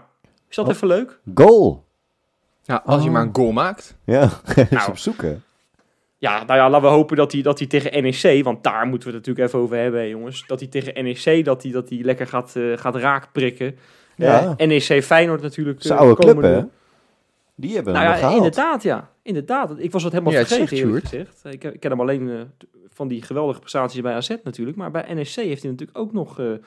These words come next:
Speaker 1: een tijdje gebivakkeerd. Maar goed, dat zal hij zelf wel helemaal vergeten zijn, denk ik.
Speaker 3: <laughs>
Speaker 1: Hè, die jongen, die heeft, die heeft an-, die heeft andere dingen aan zijn hoofd.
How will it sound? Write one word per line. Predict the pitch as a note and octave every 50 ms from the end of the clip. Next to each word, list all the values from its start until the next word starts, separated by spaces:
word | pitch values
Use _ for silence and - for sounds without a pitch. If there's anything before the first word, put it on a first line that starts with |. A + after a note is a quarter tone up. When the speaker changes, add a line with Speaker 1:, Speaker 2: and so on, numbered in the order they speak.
| _ _ _ _ _ _ _
Speaker 1:
een | C3 C3 C3
tijdje | F3 D#3 C3 B2 B2 - B2 A#2 - _ _ _ _ _ _ _ _ _ _
gebivakkeerd. | _ - A2+ A#2 C#3 C3 A2+ A#2+ - - - B2 A2+ C3+ E3 - - _ _ _ _
Maar | - B2+
goed, | - - C#3 B2+ C3
dat | B2+ A#2 -
zal | A#2+ A2+
hij | A2 A2
zelf | A2 A#2+ G#2+ G#2+
wel | A2 A2
helemaal | A2+ A2 A2 A2
vergeten | G#2+ B2+ G#2+ B2 A2+ A2 G#2+ A2
zijn, | A2+ A2 A2 G#2+
denk | A2 G#2+ A2 G#2+
ik. | A2+ C3 C3 - - A2+ F#2+
Speaker 3:
<laughs> | - - -
Speaker 1:
Hè, | - B2 C#3 C3+ A#2 -
die | B2 B2
jongen, | B2 B2+ C3 C3
die | B2+ C3+
heeft, | C#3 C3 -
die | D3 D3+
heeft | D3+ E3
an-, | E3 D3+
die | C#3+ D#3
heeft | D#3+ D3+ F3+
andere | F#3+ F#3+ F#3 E3+ E3+
dingen | D#3 D#3+ D3+ C#3+
aan | C3+ C3
zijn | A#2+ B2+ A#2+
hoofd. | A#2 D3 G3+ - - -